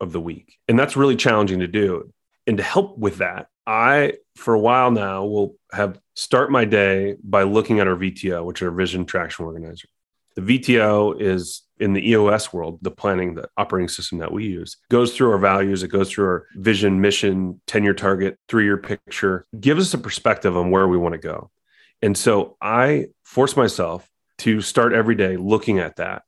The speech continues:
so that I can be very clear about what I use my time for. And if I'm getting pulled in, and what, why I, I've done that is because I'm susceptible to flashy and shiny things. And so they pull me along,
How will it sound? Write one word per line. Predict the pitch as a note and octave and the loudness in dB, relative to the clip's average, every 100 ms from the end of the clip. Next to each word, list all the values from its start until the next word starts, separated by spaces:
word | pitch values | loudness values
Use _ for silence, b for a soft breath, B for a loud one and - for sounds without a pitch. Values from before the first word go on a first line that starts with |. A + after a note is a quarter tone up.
| _ | _
so | - A#2 | 0 2
that | A2+ - | 2 2
I | A2+ C3 E3 - - _ | 2 2 2 -2 -10 _
can | - G#2+ G2 - G#2 | -2 -2 -2 -6 -6
be | G#2 G2 | -4 -2
very | F2+ A2+ C3+ D3 | 2 2 4 0
clear | - G2 - - _ - | -2 -4 -6 -12 _ -2
about | G#2 G2+ G#2 | 2 2 2
what | G2 A2+ | 2 2
I | A2 | 2
use | G2+ G2+ | 0 -2
my | F#2+ F#2+ | -4 -4
time | F#2 F2 D#2 | -4 -6 -6
for. | - - - _ - | -12 -14 -16 _ -2
And | G#2+ G2+ | 0 2
if | A2 G#2 | 0 2
I'm | A#2 | 2
getting | C3+ C3 A2 F#2 _ | 4 2 0 -4 _
pulled | - A#2 G#2 | 0 0 2
in, | G#2+ | 2
and | G2+ A2 | 2 4
what, | B2+ A2+ | 2 0
why | A2 C3 E3 B2+ | -2 0 2 2
I, | A2+ - - _ - | 0 -4 -16 _ -6
I've | G2+ F#2 D#2+ _ _ - | -4 -4 -8 _ _ -8
done | F#2 C3 D3+ | 2 2 4
that | E2+ F#2 - - | 0 -6 -12 -6
is | G#2 | -4
because | G#2+ A#2 A2 G2 - _ - | -2 0 2 0 -4 _ -2
I'm | A2+ C3+ D3 D3 - _ _ _ _ _ | 2 4 4 0 -4 _ _ _ _ _
susceptible | - A#2+ - E3 F#3 E3 F3 | -14 -4 0 0 0 0 0
to | |
flashy | D3 - - C3 C3 D3 | 0 -4 0 2 2 2
and | B2 | 2
shiny | A#2 G#2+ G#2 | 2 2 0
things. | - - - - _ - | -4 -14 -18 -20 _ -4
And | G#2 | -2
so | A2 A#2 G2+ F#2+ F#2+ b b b _ _ | 0 2 4 2 -2 b b b _ _
they | G#2 A2+ | 0 0
pull | A#2 C3+ D3+ | 2 0 2
me | E3+ | 2
along, | E3 B2+ A2 G#2+ G#2 | 2 2 0 -2 -6